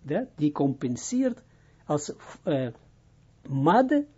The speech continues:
eigenlijk van boven, dus de madde, mannelijke wateren,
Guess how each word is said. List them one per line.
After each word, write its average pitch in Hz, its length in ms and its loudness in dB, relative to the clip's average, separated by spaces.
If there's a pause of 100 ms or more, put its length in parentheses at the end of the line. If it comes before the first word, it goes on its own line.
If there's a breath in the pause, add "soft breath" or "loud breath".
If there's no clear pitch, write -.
(680)
eigenlijk 277 340 -2
van 135 160 2
boven, 220 500 4
dus 143 160 -4
de 131 80 -4
madde, 202 460 -2 (220 soft breath)
mannelijke 196 640 0
wateren, 214 520 -6